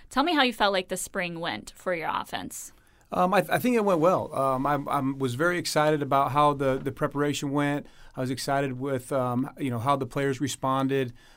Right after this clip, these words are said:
Speaker 2: um, how they were able to, you know, kinda gobble up as, you know, as much information
Speaker 1: Right.
Speaker 2: as we were able to give them. And, uh, you know, it's, it is a, it is a process, and, um, I thought the process went well. Um, we kinda, you know, fed it to 'em almost, th-, this, when we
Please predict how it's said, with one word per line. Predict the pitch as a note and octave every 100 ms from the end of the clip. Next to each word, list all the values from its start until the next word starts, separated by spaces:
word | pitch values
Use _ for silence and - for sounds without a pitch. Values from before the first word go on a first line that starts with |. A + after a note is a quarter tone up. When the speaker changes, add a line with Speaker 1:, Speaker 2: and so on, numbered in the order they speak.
| -
Speaker 2:
um, | - A#2 A2+ G#2+
how | C3+
they | C3 C3
were | C3
able | C3 C3
to, | C3 C3+ B2+
you | C3
know, | A#2+ A#2+
kinda | A#2+ B2+ A#2+
gobble | C3 C3 C3 C3+
up | C3
as, | A#2+ A2 -
you | D3 C3
know, | B2
as | A2+
much | C3+ -
information | B2 C3+ G#3+ A2 C3
Speaker 1:
Right. | A#2+
Speaker 2:
as |
we | C3+
were | C3 C3+
able | C3 C3+
to | B2+
give | A#2 C#3 B2
them. | C3+ C3+ C3 - - - -
And, | C3 B2+ B2+ B2+
uh, | B2 B2 A#2+ - -
you | D#3
know, | C#3+
it's, | D3 D3 -
it | F3 D#3+
is | E3+ E3
a, | E3 D#3
it |
is | D#3+ D#3
a |
process, | - C#3 C3+ D#3 F3 - - -
and, | C3+ C3 B2+ B2+
um, | B2+ B2 A#2+
I | C3
thought | B2 C#3+ C3+
the | A#2+
process | C#3+ C#3 - C#3 A#2+
went | C3+ B2+ B2+
well. | C3+ C#3 C3+ C3+ C3 - - - -
Um, | A#2+ A#2
we | A#2+
kinda, | C#3 C3+ A#2+ A#2+ - -
you | C3
know, | A#2
fed | A#2 C#3
it | C3+ C3
to | C#3
'em | C3+
almost, | B2+ C3+ B2+ A#2+ -
th-, | D3+ C#3+ C#3 D3+ C3+
this, | D3+ - -
when | C3+
we | D3 C3+